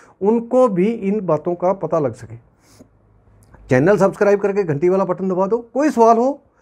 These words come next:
कमेंट बॉक्स में आप लिख सकते हो, नए टॉपिक पर आपको वीडियो चाहिए तो भी आप उसमें लिख सकते हो, वो टॉपिक पर वीडियो मैं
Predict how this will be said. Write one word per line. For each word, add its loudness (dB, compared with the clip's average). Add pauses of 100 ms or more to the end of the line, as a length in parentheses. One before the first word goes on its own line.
(240)
कमेंट 0
बॉक्स -6
में -2 (440)
आप 0 (180)
लिख -6
सकते -4
हो, -2 (300)
नए 6
टॉपिक -4
पर -4
आपको -2
वीडियो -4
चाहिए 0 (540)
तो 4
भी 2 (120)
आप 4 (580)
उसमें -4
लिख -8
सकते -6
हो, 0 (320)
वो 2
टॉपिक 0
पर -4
वीडियो -4
मैं -4